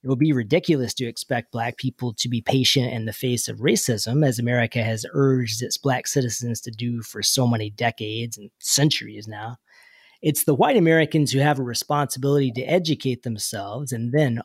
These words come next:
others in the painful history of race in this country.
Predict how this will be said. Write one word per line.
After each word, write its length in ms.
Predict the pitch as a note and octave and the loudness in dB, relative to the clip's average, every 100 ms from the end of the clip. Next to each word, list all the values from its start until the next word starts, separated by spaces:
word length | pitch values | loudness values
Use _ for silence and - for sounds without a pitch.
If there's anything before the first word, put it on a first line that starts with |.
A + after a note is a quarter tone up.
| - | 2
others 580 | E3 A#2 G2 G#2 - - _ _ - | 2 0 -8 -8 -10 -10 _ _ -8
in 140 | A#2+ | -6
the 60 | A2+ | -6
painful 500 | - D#3+ E3 D3 B2 | 0 2 4 2 0
history 400 | D3+ - D3+ D3 | 0 0 0 2
of 120 | C3 | 2
race 320 | C#3+ G3 - | 2 2 0
in 80 | C#3 | -8
this 180 | B2+ - | -10 -12
country. 480 | - - - _ | -14 -18 -18 _